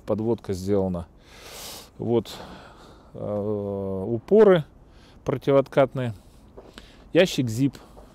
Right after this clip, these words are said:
небольшой в задней части. Да, фанерка красиво подложена. Это ключик у нас,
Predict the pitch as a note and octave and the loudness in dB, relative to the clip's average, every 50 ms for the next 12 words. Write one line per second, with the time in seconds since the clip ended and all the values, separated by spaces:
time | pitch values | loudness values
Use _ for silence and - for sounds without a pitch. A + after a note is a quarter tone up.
0 | - - - - - - - - - - - - - - - - - - - - | -20 -20 -20 -20 -20 -20 -20 -20 -20 -20 -20 -20 -20 -20 -20 -20 -20 -20 -20 -20
1 | - - B2 B2 A#2+ A#2 A2+ A2+ A2 - - C#3 C3+ B2 A2+ G2 - - - - | -10 -4 -2 0 2 4 4 2 2 0 2 2 4 4 2 -2 -6 -12 -20 -20
2 | - - A2 A#2 A#2 A2+ G#2+ A2 G#2+ G2 - - A#2 A2 G#2 - - - A2+ - | -16 -10 -4 -2 -2 -2 -2 -4 -6 -6 -4 -2 -2 -2 -2 -4 -4 -4 -4 -4
3 | - - - - - - - - - - - - - - - - - - - - | -6 -10 -10 -10 -10 -10 -12 -14 -14 -14 -18 -20 -20 -20 -20 -18 -20 -20 -20 -20
4 | - - - F#2 F2+ E2 - G2 F#2+ G#2 C#3 E3+ - - F3 D#3+ D3 - - - | -20 -12 -8 -8 -8 -6 -4 -4 -2 0 0 0 0 -2 -4 -4 -4 -6 -8 -8
5 | C3 - - - C#3 C3 B2+ A#2+ - B2 A#2 B2+ B2+ B2+ B2 C3+ C3 C3 B2 B2 | -10 -8 -8 -6 -6 -6 -6 -6 -6 -4 -2 0 0 0 -2 -2 -4 -6 -6 -8
6 | - - - - - - - - - - - - - - - - - - - - | -10 -12 -14 -14 -16 -16 -16 -16 -16 -14 -12 -12 -12 -12 -12 -8 -8 -8 -6 -2
7 | - C3 D3+ - F#3+ F3 - E3+ F3 F3 E3 - - | 0 0 0 0 -2 -2 0 0 0 0 -2 -4 -6